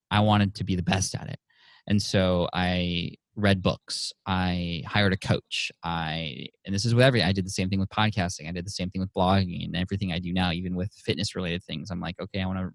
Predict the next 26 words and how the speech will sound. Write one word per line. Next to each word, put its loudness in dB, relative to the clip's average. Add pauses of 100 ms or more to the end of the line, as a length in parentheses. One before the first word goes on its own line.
run -2
a 0
triathlon. 2 (520)
All 2
right, 6
I'm 4
gonna 4
find 4
a 6
coach 8
who -2
can 0
train 6
me." 0
Like, 0 (800)
for -4
me, 4
it's -2
like, 0 (400)
I 2
could -4 (140)
spend 2
eight 4
hours 4
a 0
day, 4